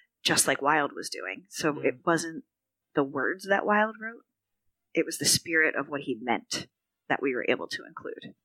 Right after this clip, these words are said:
Speaker 1: So that was also really fun.
Speaker 2: Yeah.
Speaker 1: Hmm.
Speaker 2: And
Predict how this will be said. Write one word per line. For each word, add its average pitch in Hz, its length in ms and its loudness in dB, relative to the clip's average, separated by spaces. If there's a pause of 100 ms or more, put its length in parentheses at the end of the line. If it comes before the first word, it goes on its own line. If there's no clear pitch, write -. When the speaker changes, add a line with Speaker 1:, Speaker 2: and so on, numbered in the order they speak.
(920)
Speaker 1:
So - 200 4
that 170 260 4
was 147 140 -4
also 123 300 -4 (100)
really - 200 -12 (120)
fun. - 120 -8 (580)
Speaker 2:
Yeah. 135 320 -8 (540)
Speaker 1:
Hmm. 220 100 -4 (100)
Speaker 2:
And 139 280 -6